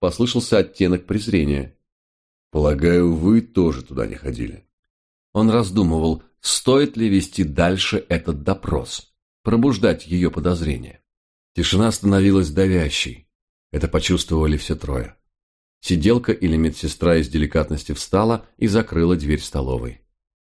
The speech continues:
За другой дверью находился покойник. Черные драпировки, наверное, горящие свечи, кусочек самшита, погруженный в святую воду. Стоявшая перед ним женщина была вдовой,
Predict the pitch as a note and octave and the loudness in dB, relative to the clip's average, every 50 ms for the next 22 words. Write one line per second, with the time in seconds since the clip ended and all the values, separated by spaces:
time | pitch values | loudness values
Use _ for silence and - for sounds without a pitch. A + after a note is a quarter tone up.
0 | _ _ _ _ _ _ _ - E2 F#2 F3 G2 F#2 F2+ B2+ C#3+ C#3 A#2 B2 B2+ | _ _ _ _ _ _ _ -4 0 2 2 4 4 4 4 4 4 4 2 2
1 | B2+ A#2+ A#2+ A#2 G#2 - F#2+ E2 D#2 F2+ F2 D#2 - - - - C#2+ - - C2+ | 4 4 2 2 0 0 -2 -2 0 0 -2 -2 -2 -6 -6 -8 -10 -6 -6 -6
2 | B1 A#1 A#1+ G#1 - - _ _ _ _ _ - - - E2+ D2+ C#2 D2 D2+ D2 | -4 -4 -6 -10 -12 -14 _ _ _ _ _ -4 0 0 0 2 2 2 2 2
3 | C#2+ D2 D2 C#2+ - D2 D2 E2 F2 - - F#2 F2+ E2+ D#2+ - _ _ _ _ | 2 0 0 0 0 2 2 2 2 0 0 0 0 0 -2 -6 _ _ _ _
4 | _ _ - E2 F2 F2+ F#2+ G#2 G2 G2 G2+ G2+ G2 F#2+ E2+ F2 F2 E2+ F2 E2 | _ _ -2 0 2 2 4 2 2 2 2 2 2 2 2 2 2 4 4 2
5 | D#2 - - - D2+ C#2+ - - D#2+ E2 E2+ E2 - - E2+ D2+ - - _ _ | 0 -2 -4 -6 -6 -6 -4 0 2 2 2 2 2 0 -2 -2 -4 -8 _ _
6 | _ _ - F#2 - G2+ F2 - D2 - - - D#2 C#2+ - - - F2 E2 - | _ _ -6 -2 0 0 0 0 -2 -4 -4 -2 -2 -2 -2 -2 -2 -2 0 0
7 | E2 D2+ D2 - _ _ _ - F2 D#2 E2+ F2 E2+ D2 F2+ E2+ E2 D#2+ D#2 D2+ | -2 -4 -6 -8 _ _ _ -4 -2 0 2 0 2 2 2 2 2 2 0 -2
8 | - - - E2+ E2 - - - D#2+ D2+ D2+ D#2 D#2 D2 C#2+ C#2 C2 C2 C2 B1+ | -4 -4 -2 -2 -2 -2 -2 -2 -2 0 0 0 -2 -2 -2 -2 -2 -2 -6 -10
9 | - - _ _ _ _ _ _ - - - - F2 F2+ F#2 F#2+ F2 - - F2 | -16 -20 _ _ _ _ _ _ -16 -6 0 2 4 4 4 4 2 2 0 0
10 | E2+ D#2+ F2 E2 E2+ D2+ E2+ E2 D#2+ E2 E2 D#2 F#2+ G2 F#2+ F#2 - G2+ G2 G2 | 0 2 2 2 2 4 2 2 2 2 2 2 2 2 2 2 2 2 2 2
11 | F#2 F2 E2+ E2 E2 D#2+ C#2+ C#2 D2 D#2+ D#2 C#2+ C#2 B1+ A#1+ A1+ G#1+ - | 4 4 2 2 2 0 -2 -2 -4 -4 -2 -2 -2 -2 -2 -4 -6 -10